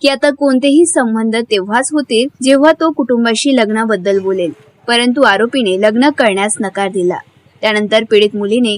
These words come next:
तिच्या कुटुंबासह पोलीस ठाण्यात तक्रार दाखल केली आहे आणि आरोपी विरुद्ध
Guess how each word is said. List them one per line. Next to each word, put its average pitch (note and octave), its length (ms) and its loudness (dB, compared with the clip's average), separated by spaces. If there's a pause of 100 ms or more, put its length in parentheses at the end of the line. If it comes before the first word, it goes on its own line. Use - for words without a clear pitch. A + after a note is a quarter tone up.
(220)
तिच्या C4+ 360 0 (100)
कुटुंबासह A3+ 720 0 (200)
पोलीस A#3+ 300 -2
ठाण्यात G3 300 -2 (120)
तक्रार G3 280 -2
दाखल F3+ 340 -6
केली F3 260 -6
आहे F3+ 200 -10 (360)
आणि A#3 180 0
आरोपी A3+ 380 2
विरुद्ध A#3+ 500 0